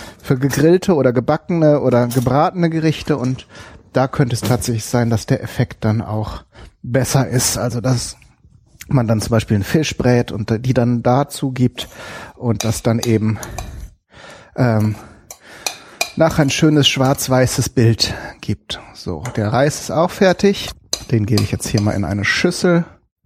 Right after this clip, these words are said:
So, und dann werde ich's, glaub ich, so anrichten, dass ich erst die Soße drauf gebe und dann nachher die Tofu-Würfel. Das sieht dann am schönsten aus, denke ich.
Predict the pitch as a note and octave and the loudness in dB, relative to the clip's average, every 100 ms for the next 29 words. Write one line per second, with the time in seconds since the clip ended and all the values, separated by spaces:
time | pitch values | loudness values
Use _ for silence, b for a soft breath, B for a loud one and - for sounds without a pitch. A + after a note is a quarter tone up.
0 | b b b b b b b b b b | b b b b b b b b b b
1 | b b - - D3 - - B2 A#2+ A#2 | b b -20 -14 -14 -12 -10 -6 -4 -4
2 | A#2 - A2 A2+ - B2+ B2+ A#2+ B2 B2+ | -4 -4 -6 -4 0 2 2 2 4 2
3 | - C3+ A2 B B B B - _ _ | 2 0 0 B B B B -20 _ _
4 | - - - B B B B B - B2 | -20 -20 -10 B B B B B -4 -2
5 | A2+ B2 C3+ A2+ C#3+ B2 E3 E3 C#3+ C#3+ | 0 -2 -4 -2 0 4 4 4 0 2
6 | C#3+ - C#3 C3 A#2+ A#2+ A#2 A#2 A#2 A#2 | 0 0 0 0 0 -2 0 2 2 2
7 | A#2+ A#2 - B2 - B2+ A2+ A#2 - A#2 | 0 0 0 0 2 2 2 2 0 0
8 | A#2 - B2+ A2+ G2+ A2 - B2 A#2 - | 0 0 2 0 0 0 0 0 -2 -6
9 | A#2+ A2 - - A2+ - C3 - | -6 -8 -8 -8 -8 -6 -6 -8